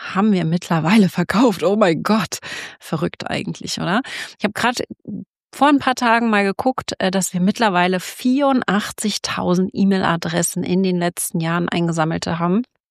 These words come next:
Ich bin also schon ein bisschen länger dabei <laughs> als One-Woman-Show, die mittlerweile ein großes Team hat und natürlich hier supported wird und zukunftsorientiert immer wieder schaut, was gibt's denn Neues.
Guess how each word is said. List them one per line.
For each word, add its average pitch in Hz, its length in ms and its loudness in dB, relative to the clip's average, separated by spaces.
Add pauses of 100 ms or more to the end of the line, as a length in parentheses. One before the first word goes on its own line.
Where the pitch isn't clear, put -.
(460)
Ich - 120 -10
bin 180 160 2
also 185 420 0 (460)
schon 349 180 4
ein 359 60 8
bisschen 330 260 0
länger 196 200 4
dabei 170 380 4 (580)
<laughs> - 540 -6
als 175 220 -2
One-Woman-Show, 175 960 0 (400)
die 247 360 0
mittlerweile 190 680 2
ein 180 140 0
großes 170 340 -6
Team 175 260 -6
hat 180 280 -4
und 175 420 -2 (100)
natürlich 202 680 0
hier 190 380 -2
supported 220 580 0
wird 196 220 2
und 233 260 0 (160)
zukunftsorientiert 165 1160 -2
immer 180 240 0
wieder 247 180 0
schaut, 208 460 2
was 180 280 -2
gibt's - 320 -8
denn 175 220 0
Neues. - 460 -4